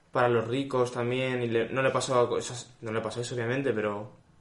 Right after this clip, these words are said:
algo similar. <laughs> Y de ahí saca la historia, sí. Vale, bueno, eh, vamos a hablar de escenas particulares. ¿Tenéis alguna que destacar,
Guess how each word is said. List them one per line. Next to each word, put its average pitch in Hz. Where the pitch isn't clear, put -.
algo 123
similar. 131
<laughs> -
Y 127
de 120
ahí 120
saca 120
la 110
historia, 104
sí. 110
Vale, 156
bueno, 131
eh, 135
vamos 165
a 175
hablar 151
de 135
escenas 123
particulares. 113
¿Tenéis 127
alguna 143
que 135
destacar, 127